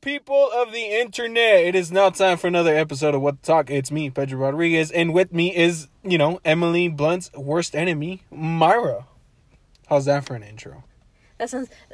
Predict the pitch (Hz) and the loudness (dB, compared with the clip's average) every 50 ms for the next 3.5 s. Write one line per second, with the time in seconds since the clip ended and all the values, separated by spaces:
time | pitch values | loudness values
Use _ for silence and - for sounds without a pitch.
0 | - - _ _ - 220 220 214 185 196 208 220 247 262 - 247 220 226 - - | -20 -20 _ _ -8 -6 -4 -2 -2 -2 -2 -4 -6 -6 -4 -4 -4 -4 -4 -4
1 | 233 220 190 185 185 202 226 - - 233 226 226 - 220 185 170 175 170 170 165 | -4 -4 -4 -6 -10 -12 -14 -6 -2 -2 0 0 -2 -4 -6 -4 -2 0 2 2
2 | 170 170 165 - 170 160 165 160 - - - 180 175 170 175 175 226 233 170 156 | 2 0 0 2 4 4 6 6 4 2 0 0 2 2 2 4 4 4 2 2
3 | 147 135 - 143 139 139 127 117 123 - | 0 0 -2 -4 -4 -4 -4 -6 -8 -12